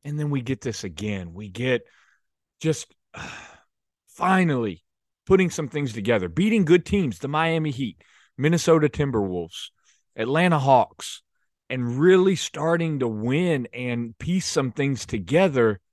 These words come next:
just for it to all happen again and it not happen to,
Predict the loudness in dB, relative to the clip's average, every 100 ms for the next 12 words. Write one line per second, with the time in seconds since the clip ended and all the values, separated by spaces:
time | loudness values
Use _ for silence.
0 | _ _ _ _ _ _ _ _ _ _
1 | _ _ _ _ _ -6 -6 -4 0 2
2 | 2 -2 _ _ _ _ _ _ _ _
3 | -14 -8 -4 -2 -2 -2 -4 -4 -4 -4
4 | -2 -2 0 -2 -6 -10 -12 _ _ -12
5 | -10 -4 -2 -2 -2 -4 -2 -4 -6 -6
6 | -4 -2 -2 -4